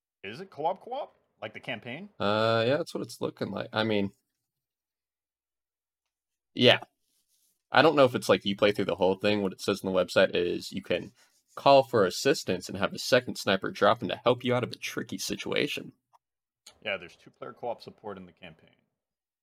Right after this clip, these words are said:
Speaker 1: Oh, it's the first time ever.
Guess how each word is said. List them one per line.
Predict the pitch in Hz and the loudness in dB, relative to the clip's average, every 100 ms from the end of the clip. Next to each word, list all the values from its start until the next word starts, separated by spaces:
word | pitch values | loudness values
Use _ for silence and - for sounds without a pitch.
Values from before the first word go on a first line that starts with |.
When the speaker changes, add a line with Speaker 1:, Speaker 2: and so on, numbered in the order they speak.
| _ _ _ _ _ _ _ _ _ _ _ _ _ _ _ _ _ _ | _ _ _ _ _ _ _ _ _ _ _ _ _ _ _ _ _ _
Speaker 1:
Oh, | 110 | -12
it's | - | -10
the | - | -16
first | - 110 | -16 -14
time | - 101 | -12 -10
ever. | 95 123 | -10 -12